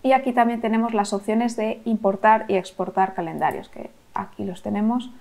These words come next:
Podríais importar un archivo de vuestro ordenador o exportarlo. Hacemos clic en exportar y vemos que aquí se acaba de descargar un archivo zip con la información de nuestros calendarios.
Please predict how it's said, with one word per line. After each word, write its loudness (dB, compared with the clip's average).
Podríais 4
importar 2
un 0
archivo 0
de -2
vuestro -6
ordenador 0
o -2
exportarlo. -6
Hacemos 4
clic -2
en -4
exportar 0
y 0
vemos 2
que -2
aquí -2
se -4
acaba 4
de 0
descargar -2
un -2
archivo -2
zip -2
con 4
la 2
información 2
de 2
nuestros -6
calendarios. -2